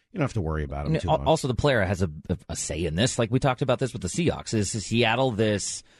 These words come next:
Speaker 2: uh, destination that we've been overhyping for, from a player's perspective because
Speaker 1: Of course.
Speaker 2: we think it's a great place to go? Is it the
Speaker 1: It's
Speaker 2: opposite for the Mariners?
Speaker 1: Well, I don't know that we think it's a great place to go. I mean, like, the Kevin Mather thing did significant damage to the Mariners' reputation, which wasn't sterling to begin with.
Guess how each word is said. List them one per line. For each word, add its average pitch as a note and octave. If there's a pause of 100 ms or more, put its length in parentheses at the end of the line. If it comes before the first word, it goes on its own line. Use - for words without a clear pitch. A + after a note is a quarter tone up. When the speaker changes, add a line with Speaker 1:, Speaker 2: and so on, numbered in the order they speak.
(200)
Speaker 2:
uh, G2+
destination A2+
that A2
we've G2+
been G2+
overhyping G2
for, G2
from F#2
a D#2
player's G#2
perspective D3
because A2+
Speaker 1:
Of E2+
course. F#3
Speaker 2:
we G#2
think F2
it's F#2+
a F#2+
great F#2
place G2+
to F#2+
go? G2
Is G#2
it G2+ (220)
the -
Speaker 1:
It's G2+
Speaker 2:
opposite C3+
for D3
the B2
Mariners? B2+
Speaker 1:
Well, C3
I F2+
don't F3
know A#2
that G2+
we B2
think E3
it's D#2
a F2+
great D2+
place D#2
to -
go. D2+
I A#2
mean, A#2+
like, G#2+
the -
Kevin D3+
Mather C3+
thing G2
did G#2+
significant C3
damage B2
to A2+
the G2+
Mariners' A2
reputation, A2
which G#2
wasn't A#2
sterling B2+
to C#3+
begin C#3+
with. -